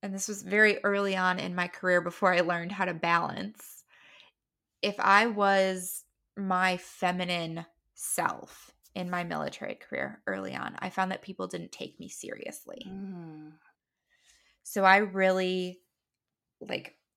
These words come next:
Speaker 1: shoulders back, physically embodied that masculine energy,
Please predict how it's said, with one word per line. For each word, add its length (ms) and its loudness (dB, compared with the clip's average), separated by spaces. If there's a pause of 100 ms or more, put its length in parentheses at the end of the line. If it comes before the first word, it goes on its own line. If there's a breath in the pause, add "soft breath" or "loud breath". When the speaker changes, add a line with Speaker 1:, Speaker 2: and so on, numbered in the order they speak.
(420)
Speaker 1:
shoulders 840 4
back, 480 4
physically 840 0
embodied 800 4
that 240 0
masculine 680 -4
energy, 680 -2